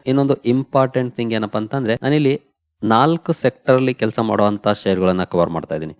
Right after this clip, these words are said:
ನೀವು ಮಾಡ್ಬೇಕಾಗಿರೋದು ಏನು ಅಂತಂದ್ರೆ ಇಲ್ಲಿ ಫಂಡಮೆಂಟಲಿ ಸ್ಟ್ರಾಂಗ್ ಇರೋ ಸ್ಟಾಕ್‌ಗಳ ಜೊತೆಗೆ ಯಾವ ಕಂಪನಿಯ ಕ್ಯೂ ತ್ರೀ ರಿಸಲ್ಟ್ ಸ್ಟ್ರಾಂಗ್ ಆಗಿರುತ್ತೋ ಅಂತವುಗಳನ್ನ ಪ್ರಿಫರ್ ಮಾಡ್ಬೇಕು. ಸುಮ್ನೆ ರ್ಯಾಂಡಮ್ ಆಗಿ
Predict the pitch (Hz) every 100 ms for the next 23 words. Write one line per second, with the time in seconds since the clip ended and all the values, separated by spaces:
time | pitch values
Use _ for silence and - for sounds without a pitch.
0 | _ _ _ 113 139 135 95 98 117 -
1 | 120 117 110 110 110 107 131 113 - -
2 | 127 127 - - 107 127 135 131 127 127
3 | 131 - 95 110 117 120 - _ _ _
4 | - - 104 107 110 107 90 92 117 -
5 | 165 104 120 - _ _ _ 92 92 151
6 | 156 160 - 127 - 127 127 131 - -
7 | 123 123 107 117 101 101 95 110 110 -
8 | - - 92 104 101 95 90 87 90 87
9 | - - 117 143 147 143 135 127 127 123
10 | - 110 - 104 95 87 82 80 - -
11 | 147 143 117 87 101 135 143 143 143 127